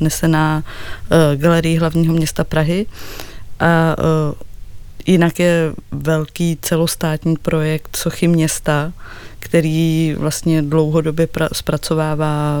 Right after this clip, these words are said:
z archivních podkladů, dává dohromady takovou veřejně přístupnou databázi. A, eh, takže tenhle ten projekt jako je na cestě, pokračuje,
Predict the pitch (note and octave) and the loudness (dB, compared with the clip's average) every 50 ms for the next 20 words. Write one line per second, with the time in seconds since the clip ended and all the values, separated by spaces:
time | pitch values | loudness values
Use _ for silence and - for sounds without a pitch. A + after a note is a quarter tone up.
0 | C#3+ D3 - - - - - - - D#3 D3 D#3 D3+ - - - - D3 - - | -2 -4 -4 -6 -6 -6 -6 -4 -2 0 0 2 0 0 -2 -4 -4 -4 -4 -6
1 | - - D#3+ D3+ C#3+ D3 D3 D3 D3 C#3+ C#3+ D3 D3 - - - - - - - | -4 -2 -2 -2 0 -2 -2 -2 -2 0 0 -2 -4 -4 -8 -12 -12 -10 -10 -6
2 | - D#3 D3 D#3 D3+ D3+ D3 D3+ D3+ D3+ D#3 D#3 D#3 D#3 C#3+ D3+ D3 D#3 C#3+ - | -2 0 0 2 2 2 4 4 4 4 4 4 2 2 0 0 -2 -2 -4 -2
3 | - D#3 D3+ D3+ D3+ D3 D#3+ D3+ D3+ D3 C#3+ - - D3 - - - D3+ - E3 | -2 -2 0 2 2 2 2 2 2 2 0 -2 -4 -4 -4 -4 -6 -2 0 2
4 | D#3+ D#3+ D3+ D3+ - - D3+ C#3+ D3 C#3+ C#3+ C#3+ C#3+ D3+ C#3+ D3 E3+ - - - | 2 2 2 0 0 0 0 0 2 0 0 0 0 -2 -2 -2 -4 -6 -8 -10
5 | - - - - - - - - - - - - - D3 D3 C#3+ C#3+ D3 D3 C#3 | -10 -10 -10 -10 -10 -10 -10 -10 -10 -10 -6 0 2 4 4 4 4 2 0 -2
6 | - - - - D3 C#3+ C#3 C#3+ - - - - - D3+ D3 D#3+ E3 - E3 D#3+ | -4 -6 -4 -2 0 0 0 0 -4 -6 -4 -2 0 2 4 2 4 4 4 4
7 | E3 D3+ - - E3 D#3 - - E3+ D#3+ D#3+ D3+ - - - D3+ - - D#3+ D#3 | 4 4 2 0 -2 -2 2 2 4 4 4 2 0 -2 -2 -4 0 0 0 0
8 | D3+ D3 - - D3+ D#3 D#3+ E3+ F3 - - F#3+ - - - F#3+ F#3 - D#3+ D#3+ | 0 0 -2 0 2 4 4 4 2 2 0 -2 -4 -2 -2 -4 0 0 -2 -2
9 | - - F3 E3+ - - - F3 F3 E3+ E3+ - | 0 -2 -4 -2 -4 -4 -2 0 0 0 0 0